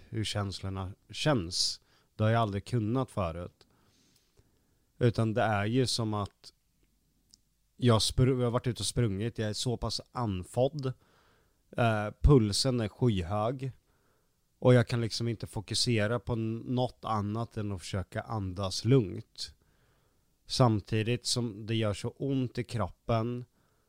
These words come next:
Inte fysiskt utan psykiskt liksom. Det är som något liksom ligger i min hals och bröst som,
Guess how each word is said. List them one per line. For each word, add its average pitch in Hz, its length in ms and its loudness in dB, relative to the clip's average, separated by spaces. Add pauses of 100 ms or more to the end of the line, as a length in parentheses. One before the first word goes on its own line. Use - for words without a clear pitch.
(960)
Inte 143 280 4
fysiskt 123 560 0
utan 110 180 -2
psykiskt 104 720 -2
liksom. 95 460 -6 (300)
Det 123 80 2
är 117 160 4
som 113 260 -4
något 123 320 -6
liksom 110 440 -8 (220)
ligger 123 400 0
i 127 40 -2
min 120 120 -2
hals 117 520 -4
och 101 140 -8
bröst 101 500 -2
som, 107 300 -6